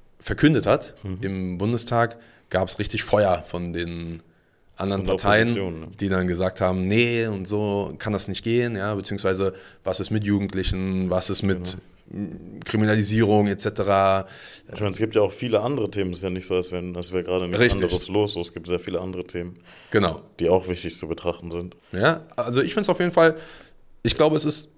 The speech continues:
Speaker 1: wie du richtig sagst, erstmal so, dieses Entkriminalisieren ist, glaub ich, immer ein guter Schritt. Natürlich muss man dann schauen, wie kann man's
Speaker 2: Genau,
Speaker 1: vielleicht
Speaker 2: du musst es ja trotzdem
Speaker 1: kontrollieren.
Speaker 2: regulieren und
Speaker 1: Richtig.
Speaker 2: kontrollieren.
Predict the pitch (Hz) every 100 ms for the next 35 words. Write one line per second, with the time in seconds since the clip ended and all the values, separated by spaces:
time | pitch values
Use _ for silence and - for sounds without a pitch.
0 | _ _ _ 110 127 139 - 123 113 -
1 | 110 - 131 123 120 117 - 113 110 110
2 | 123 156 - 139 127 110 123 120 110 107
3 | 110 107 95 95 85 - - - - _
4 | _ _ _ _ - 104 101 147 - 139
5 | 117 110 127 - 127 123 110 104 113 107
6 | 101 - _ _ - - - 156 120 127
7 | 127 123 135 131 151 160 180 208 135 143
8 | 135 135 135 120 110 113 92 - 95 95
9 | 101